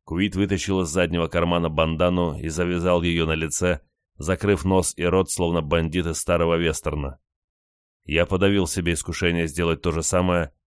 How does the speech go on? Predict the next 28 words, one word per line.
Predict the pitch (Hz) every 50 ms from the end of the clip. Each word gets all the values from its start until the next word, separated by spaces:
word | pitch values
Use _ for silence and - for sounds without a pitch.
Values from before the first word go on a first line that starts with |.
| _ _ _ _ _ _ _
позволил | - 85 87 78 87 95 101 104 95 90
смраду | - - 95 92 95 95 90 92
этого | 90 80 92 87 85
места | 85 87 87 80 - - 82
наполнить | 82 82 80 - - 85 78 76 73 67 - -
меня. | 71 71 69 67 64 65 - _ _ _ _ _ _ _ _ _ _ _ _ _ _ _ _ _ _ _ _ _ _ -
Я | - 82 87 98
не | 104 107
видел | 107 113 107 92 101 92
Мартина, | 92 95 95 90 87 - 92 90 90 87 87 82 78 73 - -
но | - 82 87 92 92
знал, | 87 76 78 95 92 92 92 90
что | 82 - - 92 87
он | 82 82
наблюдает | 80 76 76 80 82 76 80 76 71 67 64
за | 73 78 76
мной. | 73 73 71 69 67 65 - _ _ _ _ _ _ _ _ _ _ _ _
Ощущал | - 78 78 - - 92 85 - - 101 95 92 95
на | 92 87
себе | - - 85 87 92
его | 90 87 90
взгляд. | 85 82 76 73 95 87 90 82 71 - - - - _ _ _ _ _ _ _ _ _ _ _ _ -
Но | - 98 101 104
я | 107 110 110 107
не | 110 107
доставлю | 107 104 92 - - 117 107 95 87 85 85
ему | 82 80 82 80
удовольствия. | 80 76 80 80 80 80 76 67 - - - 71 69 69 64 -